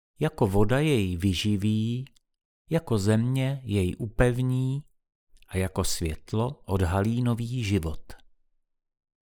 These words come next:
A právě vědomí v semínku se v příhodné chvíli projeví jako plod. Různá roční období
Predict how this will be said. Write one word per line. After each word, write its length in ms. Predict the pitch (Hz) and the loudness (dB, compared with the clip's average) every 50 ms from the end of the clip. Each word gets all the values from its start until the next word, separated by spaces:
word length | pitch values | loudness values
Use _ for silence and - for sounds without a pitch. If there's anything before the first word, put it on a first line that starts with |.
| _ _ _ _ _ _ _ _ _ _ _ | _ _ _ _ _ _ _ _ _ _ _
A 100 | - 110 | -8 -2
právě 540 | - - 117 120 123 135 156 165 160 151 131 | 2 4 4 6 6 4 4 2 2 2 0
vědomí 600 | 92 92 95 107 113 120 151 165 175 175 156 113 | 0 2 2 2 4 4 2 2 2 0 -2 -2
v 100 | - - | -2 -2
semínku 840 | - - 120 107 110 107 110 107 110 110 110 110 - - 120 127 147 - | 0 2 2 2 4 4 2 2 2 0 -2 -2 -2 -2 -2 -2 -2 -4
se 180 | - - 101 | -2 -2 -2
v 80 | 95 - | -2 -2
příhodné 680 | - - - 139 139 139 160 175 175 180 170 151 123 | -2 -4 -2 -2 0 0 0 0 2 2 2 0 -2
chvíli 480 | 107 - - 117 127 131 143 151 151 147 | -4 -4 -4 -2 0 0 0 0 0 -2
projeví 840 | - - 120 107 117 120 127 131 127 127 135 135 131 131 127 127 | 0 2 4 4 6 6 4 2 2 0 -2 -2 -2 -2 -2 0
jako 300 | 127 120 113 - - 131 | 0 0 0 0 0 -2
plod. 460 | 117 - 113 104 92 - - - - - - - _ _ _ _ _ _ _ _ _ _ _ _ _ _ _ _ _ _ _ _ _ _ _ _ _ _ _ _ _ _ _ _ _ _ _ _ _ _ _ _ - | 0 0 0 0 0 -2 -6 -10 -14 -20 -20 -20 _ _ _ _ _ _ _ _ _ _ _ _ _ _ _ _ _ _ _ _ _ _ _ _ _ _ _ _ _ _ _ _ _ _ _ _ _ _ _ _ -8
Různá 560 | 95 95 92 92 101 104 120 135 143 165 175 | -6 -4 -4 -2 0 0 2 2 2 2 0
roční 520 | 170 180 175 - - - 160 139 110 104 - | 0 0 -2 -2 -2 0 2 2 2 0 0
období 680 | - 95 95 92 92 101 95 92 98 98 95 107 123 | -2 -2 0 0 0 0 0 -2 -4 -6 -6 -6 -8